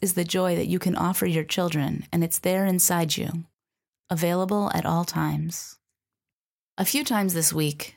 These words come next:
when things are feeling particularly dark, take a minute or two to do the exercise we just ran through.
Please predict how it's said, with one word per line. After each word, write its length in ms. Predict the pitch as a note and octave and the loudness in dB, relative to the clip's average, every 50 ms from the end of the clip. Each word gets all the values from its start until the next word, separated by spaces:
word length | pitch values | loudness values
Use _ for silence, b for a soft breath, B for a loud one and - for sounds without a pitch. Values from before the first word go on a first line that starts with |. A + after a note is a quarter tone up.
| _ _ | _ _
when 160 | F3+ F3+ F3+ | -2 -2 -2
things 300 | F3 - G#3+ A3 G#3+ G#3 | 0 0 2 2 2 2
are 80 | G3+ | 0
feeling 320 | G3 - G3+ F#3+ F3+ E3+ F3 | -2 -2 0 0 2 0 0
particularly 680 | - F#3+ F3 - A3 G#3+ - G#3 G3 G3 F#3 F3+ F3 E3+ | 0 -2 -2 -2 -2 0 0 0 2 2 2 2 2 2
dark, 500 | E3+ D#3 D#3 D#3 D#3+ E3 - - - _ _ _ _ _ _ _ _ _ _ _ | 2 0 0 0 -2 -4 -6 -10 -16 _ _ _ _ _ _ _ _ _ _ _
take 220 | - B3 B3+ B3+ | -6 -4 -2 0
a 40 | A3 | 0
minute 360 | G#3 G#3 G#3 G#3+ G#3+ G#3 F#3+ | 2 2 2 2 2 2 0
or 80 | F3+ E3 | 0 -2
two 300 | F3 - E3+ D#3 D3+ D3+ | 0 0 0 0 0 0
to 100 | - F3 | 0 0
do 100 | E3+ F#3 | 2 2
the 140 | F3 F#3 F3 | 2 2 2
exercise 560 | F#3+ F3 - F#3+ E3+ - E3 D#3 D#3 D3+ - | 2 2 2 2 2 2 2 2 0 0 0
we 80 | F3 | 0
just 180 | D#3+ E3 D#3+ - | 2 2 2 2
ran 240 | - D#3 D#3 D#3+ E3 | 2 2 2 0 0
through. 380 | D#3 D#3 D#3 C#3+ - - E3 | -2 -2 -4 -4 -4 -6 -8